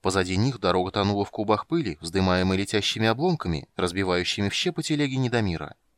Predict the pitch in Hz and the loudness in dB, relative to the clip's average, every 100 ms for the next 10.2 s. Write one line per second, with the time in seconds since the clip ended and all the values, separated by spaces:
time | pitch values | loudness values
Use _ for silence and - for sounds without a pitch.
0 | _ _ _ 95 117 165 170 160 160 156 | _ _ _ 0 2 2 2 -2 -4 -4
1 | 147 143 135 135 139 131 131 - 90 - | -2 0 0 2 2 2 -2 -4 -6 -4
2 | 90 95 90 - 95 90 90 98 92 87 | -4 -2 -2 -2 -2 -2 -4 -4 -2 -2
3 | 98 95 87 80 76 _ _ _ _ - | -2 -2 -2 -6 -8 _ _ _ _ -4
4 | 110 113 107 107 - 87 - - _ _ | 0 0 0 -2 -4 -8 -10 -20 _ _
5 | _ _ _ _ _ _ _ - 85 101 | _ _ _ _ _ _ _ -8 -2 0
6 | 110 90 - 110 113 117 107 113 104 107 | -2 -4 -4 -2 0 -2 -2 -2 -2 -4
7 | - 85 - 78 78 _ - 92 - 87 | -4 -6 -6 -12 -14 _ -2 -2 0 0
8 | 107 95 - 147 113 85 - 139 151 143 | 0 -2 -2 -4 -2 -4 -2 2 2 2
9 | 147 123 131 - 120 - 110 107 104 101 | -2 -4 -6 -6 -6 -8 -6 -4 -4 -4
10 | - 80 | -6 -12